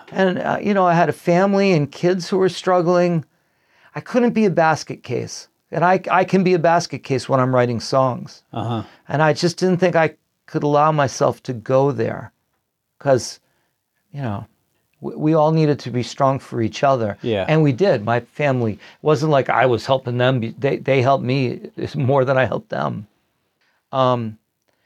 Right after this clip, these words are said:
Speaker 1: but I think song, songwriting to me is, it's more of a compulsion. I,
Speaker 2: Mm-hmm.
Speaker 1: I just,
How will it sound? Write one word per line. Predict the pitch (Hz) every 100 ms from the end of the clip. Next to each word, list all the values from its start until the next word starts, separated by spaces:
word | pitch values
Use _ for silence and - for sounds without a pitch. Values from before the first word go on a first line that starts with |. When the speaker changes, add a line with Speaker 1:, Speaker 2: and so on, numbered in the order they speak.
| _ -
Speaker 1:
but | - 196 -
I | 170
think | 170 220 220
song, | 214 196 190 - _ _
songwriting | - 165 165 165 160 156
to | 139
me | 147 139
is, | 123 -
it's | - - - 110 147 -
more | 139 143 160
of | 127
a |
compulsion. | - 143 - 127 131 - 107 95 _ _ _ _ _ _ _ _ _ _ -
I, | 127
Speaker 2:
Mm-hmm. | 117
Speaker 1:
I | 135
just, | 151 165 -